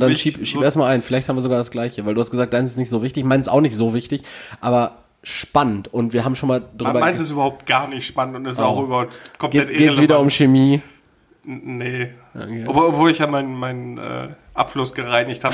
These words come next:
Speaker 2: mit
Speaker 1: <laughs>
Speaker 2: Backpulver und, äh, Essig.
Speaker 1: Und Katzenpisse?
Speaker 2: Ja. Hilft. Ist gut.
Speaker 1: Chemische Reaktion.
Speaker 2: Nein, was ich ansprechen wollte ist, ähm, wir befinden uns ja seit jeher auch in einer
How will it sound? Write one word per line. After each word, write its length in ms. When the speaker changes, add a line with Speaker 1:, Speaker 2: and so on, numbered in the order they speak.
Speaker 2:
mit 100
Speaker 1:
<laughs> 520
Speaker 2:
Backpulver 720
und, 320
äh, 380
Essig. 440
Speaker 1:
Und 120
Katzenpisse? 600
Speaker 2:
Ja. 140
Hilft. 360
Ist 120
gut. 240
Speaker 1:
Chemische 320
Reaktion. 420
Speaker 2:
Nein, 200
was 160
ich 220
ansprechen 420
wollte 220
ist, 340
ähm, 440
wir 200
befinden 460
uns 260
ja 320
seit 300
jeher 440
auch 200
in 120
einer 220